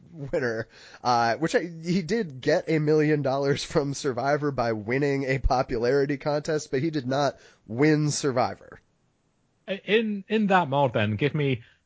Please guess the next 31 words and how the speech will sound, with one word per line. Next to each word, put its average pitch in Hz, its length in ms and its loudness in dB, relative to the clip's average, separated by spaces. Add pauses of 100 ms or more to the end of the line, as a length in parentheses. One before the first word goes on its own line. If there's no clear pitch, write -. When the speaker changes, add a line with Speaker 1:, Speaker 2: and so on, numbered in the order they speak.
(140)
Speaker 2:
Heidi 220 320 0
Hamels, 180 460 -4 (260)
no 143 240 0
more 214 160 -2
people 196 360 -2
who 165 160 2
have 143 120 2
married 135 460 2
athletes. 110 600 -6 (1300)
Speaker 1:
Interesting, 120 460 0
and 101 100 -2
I 117 60 2
am 104 100 -2
certainly 127 380 0
not 117 220 0
gonna 110 140 -2
know 107 680 2 (1900)
anyone's 123 960 0
spouses 107 1200 0
that, 110 500 0 (100)
<laughs> - 100 -20
there 247 260 10
are - 20 10
not, 196 240 2
at 190 100 6
least 180 140 4
not 151 220 2
many 123 340 4
of 107 240 0
them, 107 300 0
and 107 440 0